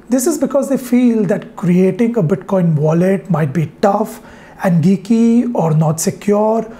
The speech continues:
or that if they do something wrong, they will lose their Bitcoins. This is not true.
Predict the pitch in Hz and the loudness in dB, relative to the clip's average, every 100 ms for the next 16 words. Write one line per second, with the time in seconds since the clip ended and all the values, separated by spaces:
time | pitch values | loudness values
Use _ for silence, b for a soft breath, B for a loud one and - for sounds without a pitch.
0 | B B 220 208 220 - 185 254 254 247 | B B -2 0 -2 0 0 2 0 -2
1 | 262 214 160 185 208 185 175 B B - | -2 0 2 2 2 0 -2 B B -2
2 | 185 202 180 202 190 170 143 - - 139 | 0 2 2 2 2 0 -2 -6 -4 -4
3 | 120 120 - - - B B - 196 262 | -4 -8 -12 -18 -20 B B -2 0 0
4 | 240 359 220 156 156 165 185 - - 180 | -2 -2 0 2 2 2 0 -4 -8 -4
5 | 123 - | -4 -6